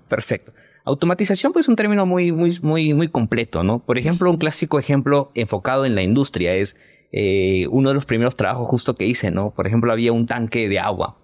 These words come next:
como todos se imaginan, ¿no? Un tanque bien grande, y donde el tanque, pues, obviamente abastecía parte de la industria. Una persona, un operador, un técnico,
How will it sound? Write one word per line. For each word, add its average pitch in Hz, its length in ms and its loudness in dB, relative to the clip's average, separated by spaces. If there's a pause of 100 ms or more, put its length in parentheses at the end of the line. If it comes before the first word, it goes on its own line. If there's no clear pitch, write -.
como 87 240 -6
todos 107 540 -2
se - 180 -4
imaginan, 101 600 -2
¿no? 101 100 2
Un 95 100 -4
tanque 104 320 -4
bien 101 180 0
grande, 110 460 0 (480)
y 139 140 4
donde 143 260 2
el 131 120 -4
tanque, 175 360 -2
pues, 160 300 -2
obviamente 127 440 0
abastecía 107 760 -2
parte 95 240 -2
de 113 120 0
la 120 60 0
industria. 190 520 0 (320)
Una 139 200 2
persona, 143 420 0
un 135 120 2
operador, 120 560 0
un 113 160 -2
técnico, 113 560 -2